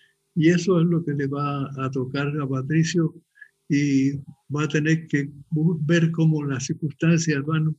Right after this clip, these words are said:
variando en el tiempo y adaptarse a ellas para llenar los espacios vacíos que se van creando. Le deseo, y no me cabe ninguna duda, que el éxito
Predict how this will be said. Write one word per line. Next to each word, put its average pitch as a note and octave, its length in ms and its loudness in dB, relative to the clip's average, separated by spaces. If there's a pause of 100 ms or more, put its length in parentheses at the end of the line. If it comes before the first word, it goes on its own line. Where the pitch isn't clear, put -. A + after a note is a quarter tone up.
(120)
variando E3 540 2
en D3 120 2
el D3 120 -6
tiempo D3+ 500 0 (540)
y D#3 140 4
adaptarse D3 680 0
a C#3+ 120 0
ellas E3 320 4 (100)
para C3+ 480 -4 (140)
llenar D3 400 0
los D3+ 240 0
espacios D3 540 -4 (280)
vacíos D#3 540 0
que C3+ 80 -2
se C3 120 -6
van C3 200 -4
creando. B2 520 -4 (680)
Le C#3+ 220 2
deseo, F#3+ 500 6
y E3 100 8
no E3 120 6
me D#3 140 4
cabe D3+ 240 2
ninguna F3 360 4
duda, F3 380 6
que D3+ 80 0
el C#3+ 100 2
éxito C3+ 600 -4